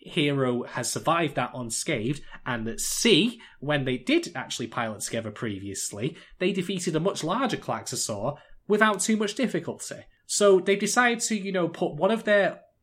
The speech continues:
you know, one of their parasites at risk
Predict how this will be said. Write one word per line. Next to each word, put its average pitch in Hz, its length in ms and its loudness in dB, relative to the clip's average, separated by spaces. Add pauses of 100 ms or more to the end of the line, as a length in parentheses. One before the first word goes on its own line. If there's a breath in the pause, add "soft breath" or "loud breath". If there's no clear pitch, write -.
(140)
you 160 140 2
know, 127 380 2
one 139 220 0
of 208 100 0
their 190 120 4
parasites 175 640 0
at 135 120 -8
risk 139 560 -2